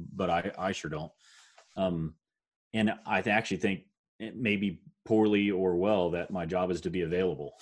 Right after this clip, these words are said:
<laughs> And so I tend to not put time in my schedule to rest, to think well.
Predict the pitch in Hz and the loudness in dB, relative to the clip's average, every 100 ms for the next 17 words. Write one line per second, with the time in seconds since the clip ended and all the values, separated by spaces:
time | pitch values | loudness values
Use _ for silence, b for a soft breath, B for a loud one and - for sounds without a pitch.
0 | - 101 80 B B B B - 98 101 | -4 -4 -4 B B B B -10 0 2
1 | 87 87 - 110 104 90 85 - _ _ | 2 0 0 2 2 0 -2 -6 _ _
2 | _ 92 - 107 - 95 92 92 87 80 | _ -20 -4 -4 -2 -4 -2 -2 -2 -4
3 | - 92 82 80 - 95 87 87 80 - | -4 -4 -4 -6 -4 -2 0 0 -2 -10
4 | - - - 101 - 98 113 85 76 65 | -18 -8 -2 -2 -2 -4 -4 -4 -6 -10